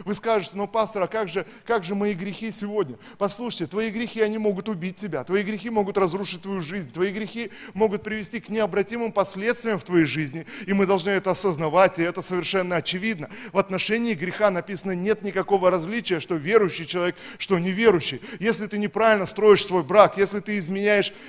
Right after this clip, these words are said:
изменяешь жене, если ты делаешь неправильные вещи, твой брак будет разрушен. Ну так ведь или нет? И, и неважно в этом смысле, верующий ты или неверующий,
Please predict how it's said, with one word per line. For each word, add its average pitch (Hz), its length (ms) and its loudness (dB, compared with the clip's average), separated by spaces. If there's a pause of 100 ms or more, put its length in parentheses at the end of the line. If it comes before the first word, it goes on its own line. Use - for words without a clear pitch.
изменяешь 202 540 2
жене, 196 380 0
если 175 200 -2
ты 190 120 -8
делаешь 202 280 6
неправильные 190 460 2
вещи, 185 260 -2
твой 185 180 4
брак 196 280 4
будет 180 160 0
разрушен. 180 560 2 (1600)
Ну 226 140 10
так 240 240 8
ведь 233 160 -2
или 185 140 4
нет? 139 180 -4 (560)
И, 226 180 8
и 226 200 2
неважно 233 440 6
в 240 40 6
этом 220 200 4
смысле, 214 320 -2
верующий 208 480 0
ты 208 140 -2
или 202 120 0
неверующий, 220 580 2